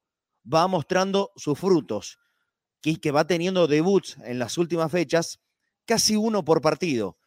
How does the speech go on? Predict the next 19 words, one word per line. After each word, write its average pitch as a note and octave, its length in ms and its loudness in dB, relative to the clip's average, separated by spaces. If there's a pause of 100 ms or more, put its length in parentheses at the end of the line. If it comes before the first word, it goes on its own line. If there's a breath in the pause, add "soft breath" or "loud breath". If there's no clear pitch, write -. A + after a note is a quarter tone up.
(340)
Tuvimos F3+ 420 2
a D#3 60 -2
Maxi E3+ 260 -4
Salazar D3+ 580 0 (400)
en C#3 140 -2
el C#3+ 100 0
encuentro D3 460 0
contra B2+ 300 -2
Lanús, D3 360 0
que - 160 -4
Boca A2+ 200 -2
también B2+ 320 0
lo G3 80 -2
termina D#3 280 0
ganando, D#3+ 480 2 (220 soft breath)
y D3+ 160 2
el F#3+ 80 6
otro G3+ 260 2
día, F#3+ 400 0